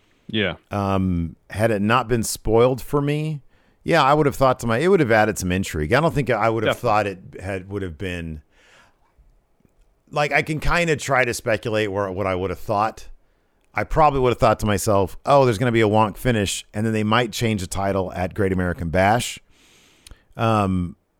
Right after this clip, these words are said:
Speaker 2: and so I would have been surprised, I think, last night, regardless. Like, in a macro, in a larger sense,
Speaker 1: Mm-hmm.
Speaker 2: I think that, yeah, dude, I think it is an issue it's a problem. It's, it'll be a problem for N X T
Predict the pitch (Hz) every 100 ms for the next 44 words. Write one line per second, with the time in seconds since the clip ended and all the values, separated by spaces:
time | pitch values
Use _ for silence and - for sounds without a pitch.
0 | _ 120 - 135 135 135 101 92 76 -
1 | 80 76 80 78 73 73 73 - 80 73
2 | 80 101 92 73 71 - - 113 - 127
3 | 120 107 104 104 147 107 101 87 90 110
4 | 117 160 - 170 170 - - _ _ _
5 | 110 95 85 _ _ _ - - 277 -
6 | 285 254 226 214 226 220 190 220 202 180
7 | - 262 220 180 170 143 147 123 131 -
8 | 131 113 107 98 92 - - _ _ _
9 | _ _ _ _ _ _ _ _ _ _
10 | _ - 170 208 - - 170 175 170 151
11 | 139 - - - 175 151 - 202 220 156
12 | - 151 151 - 120 113 113 104 - -
13 | 110 98 78 73 73